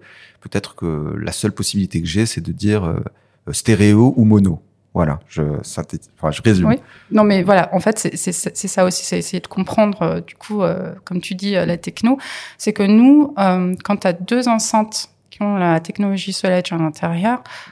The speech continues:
Speaker 2: quand elles sont connectées, euh, du coup, t'as le son qui est mono dans chaque enceinte, qui
Speaker 1: D'accord.
Speaker 2: ressort en stéréo. Donc,
Speaker 1: Ok.
Speaker 2: en fait, c'est ça la difficulté. Et aujourd'hui, quand on te parle de Wi-Fi,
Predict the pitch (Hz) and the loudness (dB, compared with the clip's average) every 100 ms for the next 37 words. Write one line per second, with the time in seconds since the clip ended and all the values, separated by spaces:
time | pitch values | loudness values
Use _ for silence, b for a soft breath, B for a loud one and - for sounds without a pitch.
0 | _ 214 170 165 - 240 220 196 190 - | _ -2 0 0 -2 0 0 -2 -4 -6
1 | 220 277 B B B - 180 175 160 190 | -6 -6 B B B -4 -2 -2 -6 -12
2 | - 202 - 285 277 - _ 202 190 180 | -12 -8 0 0 0 -8 _ 0 2 0
3 | 175 175 - - 262 262 - _ _ _ | -4 -6 -8 -2 0 -2 -6 _ _ _
4 | _ _ _ - - 196 - 202 214 220 | _ _ _ -12 -4 -4 0 4 6 6
5 | 214 202 _ _ _ _ _ - - - | 6 2 _ _ _ _ _ -12 -6 -6
6 | - 170 165 240 269 202 202 208 147 208 | -2 -2 0 -2 -2 -6 -2 2 2 2
7 | - 233 202 - - 180 175 160 _ - | 2 2 2 0 -2 -2 -2 -4 _ -20
8 | _ 196 - 190 190 180 180 175 175 - | _ -8 -2 0 -2 -4 -6 -4 -6 -10
9 | - 185 175 180 - B B B B - | -12 -12 -12 -14 -14 B B B B 0
10 | 214 208 214 180 190 196 226 - 190 185 | 0 2 -2 0 -2 0 -4 -2 -2 -2
11 | - 185 202 202 196 185 190 - - 254 | -4 0 2 2 2 0 -2 -4 -6 -6